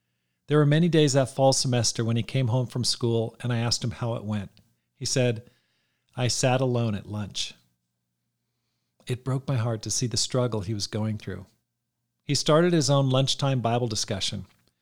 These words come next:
Pam and I would deliver pizza for him and his friends. By the end of the semester, he had nearly thirty kids joining the discussion. James and his sister Ann baptized one of the kids who was going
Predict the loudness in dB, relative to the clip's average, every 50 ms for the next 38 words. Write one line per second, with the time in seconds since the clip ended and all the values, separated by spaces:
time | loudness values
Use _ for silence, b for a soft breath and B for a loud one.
0 | _ _ _ _ _ _ _ _ _ _ 2 2 4 4 4 4 4 4 4 4
1 | 2 2 2 4 4 2 0 0 -2 -2 0 0 -2 -2 0 -2 0 0 0 0
2 | 0 0 0 -2 -2 -2 -4 -4 -4 -4 -4 -6 -6 -8 -10 _ _ _ _ _
3 | _ _ _ _ _ _ _ _ _ _ _ _ _ _ -2 0 2 4 2 2
4 | 2 2 2 2 2 2 2 2 2 2 0 0 -2 -2 -4 -4 -8 -12 _ -4
5 | -2 -2 0 0 0 0 0 0 -2 -4 -4 -4 -2 -2 -2 -4 -2 -2 -2 0
6 | -2 -4 -6 -4 -4 -2 -2 -2 -2 -2 -2 -4 -4 -6 -6 -6 -6 -6 -6 -6
7 | -6 -4 -6 -6 -8 -12 -18 _ _ _ _ _ _ _ _ _ _ _ _ _
8 | _ _ _ _ _ _ 0 2 2 4 4 2 2 2 2 2 0 0 0 -2
9 | -2 -2 -2 -2 0 0 0 0 0 0 0 -2 -2 -2 -2 -2 -2 -2 -2 -2
10 | -4 -2 -2 -2 -2 -2 -4 -4 -4 -4 -4 -2 -4 -4 -4 -4 -6 -6 -4 -4
11 | -4 -4 -4 -6 -8 -10